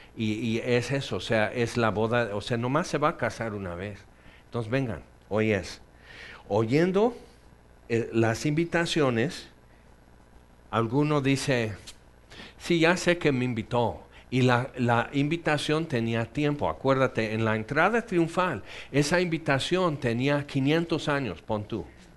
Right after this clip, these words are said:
Daniel lo profetizó cuando estaban en Babilonia.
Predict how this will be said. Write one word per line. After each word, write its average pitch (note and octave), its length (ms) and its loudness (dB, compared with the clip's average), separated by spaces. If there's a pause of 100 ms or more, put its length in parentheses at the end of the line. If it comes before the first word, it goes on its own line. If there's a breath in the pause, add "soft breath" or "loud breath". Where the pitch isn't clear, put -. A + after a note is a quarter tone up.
(1500)
Daniel A#2 540 2 (380)
lo G#2+ 200 -2
profetizó B2 920 -2 (320 loud breath)
cuando A2+ 340 2
estaban C3 580 2
en C#3+ 280 0
Babilonia. A#2+ 760 2